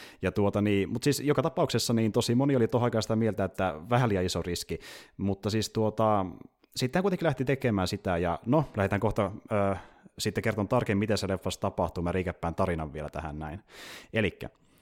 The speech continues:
ensimmäisen maailmansodan viimeisinä päivinä kömpelö sotilas pelastaa omistautuneen sotilaslentäjä Schultzin hengen. Ähm, valitettavasti heidän pakonsa,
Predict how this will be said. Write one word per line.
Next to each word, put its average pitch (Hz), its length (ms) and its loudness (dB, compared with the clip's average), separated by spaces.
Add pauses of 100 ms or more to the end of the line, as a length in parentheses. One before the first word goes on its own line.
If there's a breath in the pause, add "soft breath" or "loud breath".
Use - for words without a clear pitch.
(540 soft breath)
ensimmäisen 165 500 4
maailmansodan 95 640 2 (120)
viimeisinä 127 460 2
päivinä 82 440 0 (180)
kömpelö 170 340 2
sotilas 110 400 0
pelastaa 90 420 -2
omistautuneen 131 680 0
sotilaslentäjä 110 760 0
Schultzin 131 420 0
hengen. 82 480 -4 (600 loud breath)
Ähm, 92 380 2 (800)
valitettavasti 131 640 2
heidän 110 280 2
pakonsa, 127 420 2